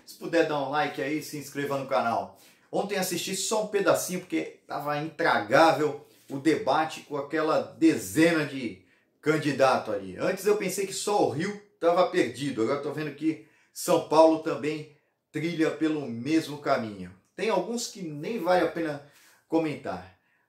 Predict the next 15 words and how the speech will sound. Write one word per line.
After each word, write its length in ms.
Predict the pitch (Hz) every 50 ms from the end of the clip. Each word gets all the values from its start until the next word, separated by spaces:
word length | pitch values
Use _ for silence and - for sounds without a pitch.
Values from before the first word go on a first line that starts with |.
| _ _ -
Outros 600 | 110 156 190 403 403 - 330 320 - - - - - - _ - - _
são 340 | - - - 139 131 131 127
os, 180 | 117 113 110
os 280 | 113 120 120 120 117 110
de 120 | 107 104
sempre 720 | - - - 156 170 196 220 214 220 208 202 220 214 - - _ _ _ _ _ _ -
e 140 | 135 147 151
a 60 | 147
gente 560 | - 160 160 160 - 170 165 143 139 - _ _ _ _ _ _ _
faz 480 | _ - - 135 147 151 147 135 123 110
uma, 520 | 147 143 143 139 131 120 104 92 90 - - _ _ _ _
algumas 960 | - 131 127 - - 151 151 143 139 131 123 117 110 - - - - - - -
observações. 1200 | 117 135 135 135 139 135 - 143 131 127 123 135 131 127 - - 98 95 90 - - - - - _ _ _ _ _
A 160 | - 160 180
Joyce, 800 | 139 - - - 156 208 196 - - - - - - 95 - _